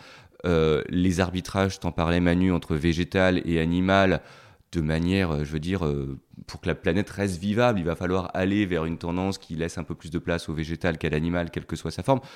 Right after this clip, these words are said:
Donc de toute façon, on va y aller. Il y a finalement pas trop le choix. Et je pense que tu parlais de comment ça va se faire en magasin. Je pense qu'il y a un élément intéressant, alors je sors un peu, mais de, de, de, du sujet, mais c'est, je pense que c'est lié finalement, c'est,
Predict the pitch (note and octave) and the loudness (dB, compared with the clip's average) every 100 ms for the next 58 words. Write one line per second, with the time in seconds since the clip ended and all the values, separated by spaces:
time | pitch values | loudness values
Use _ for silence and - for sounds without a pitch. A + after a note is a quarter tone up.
0 | - - - F#2+ F#2+ - - G#2 - C3+ | -20 -16 -6 -4 -4 -6 -4 -2 -2 -4
1 | C3+ - _ - F#2 D#2+ G2+ G2+ F#2+ F#2+ | -4 -14 _ -8 -4 0 2 4 4 4
2 | A#2 D#3 _ _ _ - E2+ F#2 F#2 A#2 | 2 -2 _ _ _ -6 -4 0 0 2
3 | G#2 - F#2+ - - - - F#2+ G2 - | 2 2 -2 -2 -8 -8 -2 0 2 2
4 | D3 D3 - G#2+ - F#2 F#2+ G2+ G2+ E2 | 0 0 0 0 0 -4 -2 -2 -2 -4
5 | - G2+ A2 F2 F2+ A2+ G2+ F#2 F2 F2 | -4 -4 -4 -6 -6 -6 -2 -2 0 0
6 | C#3 - - - - C3 - F#2+ G#2 A#2+ | -2 -8 -20 -14 -6 -2 2 4 6 6
7 | D3+ C3+ A#2+ G#2+ C#3+ F#2+ D2+ - B2 G#2+ | 6 4 4 2 0 -4 -6 -2 0 2
8 | F#2+ A#2+ A2 D#2+ - - - - D#2 B1 | 2 4 4 2 -2 -16 -18 -12 -8 -6
9 | D#2+ D#2+ E2 D#2+ E2 F#2+ A2 F#2+ E2 - | -4 -4 -6 -8 -6 0 2 2 -2 -6
10 | B1+ - - G2+ - F2+ - F2+ F2 F#2+ | -12 -12 -8 -6 -4 -6 -4 -2 0 0
11 | G#2+ - F2+ F#2 A2+ D3+ - - - - | 0 0 0 2 2 0 -10 -20 -20 -12
12 | - - B2+ C3 C#3+ | -6 4 6 8 6